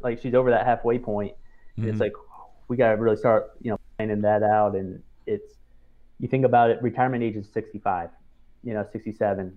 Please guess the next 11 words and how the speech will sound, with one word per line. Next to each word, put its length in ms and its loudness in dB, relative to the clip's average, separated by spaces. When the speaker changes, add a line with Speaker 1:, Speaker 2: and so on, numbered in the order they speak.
Speaker 1:
around 300 0
there. 220 0
So 340 2
that's 180 0
when 140 2
most 220 2
people 400 2
ideally 400 4
wanna 240 0
retire. 560 2
Um, 500 2